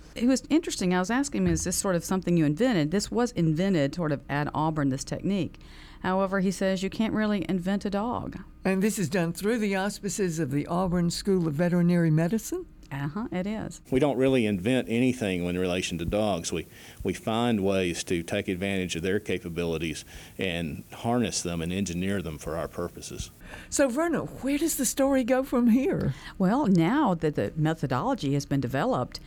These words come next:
Speaker 1: and the dogs are being bred and the commercial licensing company has the dogs and training them,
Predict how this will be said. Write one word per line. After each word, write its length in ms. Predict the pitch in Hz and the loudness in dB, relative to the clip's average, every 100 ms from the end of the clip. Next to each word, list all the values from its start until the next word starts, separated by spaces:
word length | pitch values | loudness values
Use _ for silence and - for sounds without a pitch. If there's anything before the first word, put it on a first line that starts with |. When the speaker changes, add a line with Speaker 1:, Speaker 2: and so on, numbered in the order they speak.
| - - | -18 -4
Speaker 1:
and 140 | 147 | 0
the 60 | 143 | 0
dogs 440 | 139 143 139 185 | 0 0 0 0
are 60 | 175 | 0
being 280 | 147 147 139 | 2 2 2
bred 360 | 151 196 226 | 2 2 2
and 100 | 147 | 0
the 80 | 135 | -2
commercial 460 | - 147 151 170 151 | 0 2 2 0 0
licensing 500 | 143 202 175 160 143 | 0 0 -2 -2 -2
company 380 | 151 139 139 135 | -2 -2 0 0
has 300 | 151 147 156 | 0 -2 -2
the 100 | 143 | -2
dogs 480 | 143 185 170 139 151 | -2 0 -2 -2 -2
and 160 | 143 | -4
training 380 | - 156 220 180 | 0 2 2 2
them, 160 | 131 | 2